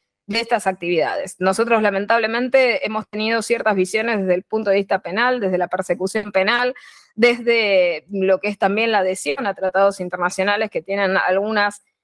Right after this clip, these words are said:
eh, algunas visiones bastante anquilosadas en, en la temática y que claramente con el paso del tiempo han intentado redibujar,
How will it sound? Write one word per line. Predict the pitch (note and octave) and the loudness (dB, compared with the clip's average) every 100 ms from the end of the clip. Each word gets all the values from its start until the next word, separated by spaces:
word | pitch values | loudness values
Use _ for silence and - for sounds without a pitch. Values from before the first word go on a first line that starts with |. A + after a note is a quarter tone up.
| _ | _
eh, | - G3 | -2 2
algunas | G#3 G3+ B3 A3+ | 0 0 -2 0
visiones | G3 G3 G#3+ G#3 | 0 -2 -2 0
bastante | F#3 G3 G#3 G#3 | 0 0 0 0
anquilosadas | G3 F#3+ G3 F3+ F#3 B3+ A3+ F#3+ F#3+ | 0 -6 0 0 2 2 4 2 0
en, | F#3 - E3 - | -6 -6 -6 -2
en | G3 | 0
la | F#3+ F#3 | 2 0
temática | G3 A3 A#3+ C4 B3+ A#3+ G3+ F#3 | 0 2 0 -4 0 4 4 2
y | |
que | F#3 F3 E3 - | -4 -2 -2 -2
claramente | G3 G3+ G3+ G#3 G#3+ | 0 2 2 -2 -6
con | G3+ F3 | -2 0
el | F#3 | 0
paso | - G#3+ - | 0 -2 0
del | G#3+ F3+ | -2 -2
tiempo | G#3+ A3 A3+ | -2 0 0
han | G3 | 0
intentado | F#3 F3+ F#3+ G3+ G#3 G3 F#3 F3+ | 2 0 2 4 6 4 2 -4
redibujar, | - F3+ F#3 F#3 F#3+ A3 G#3+ G#3+ | -2 0 2 0 0 2 2 2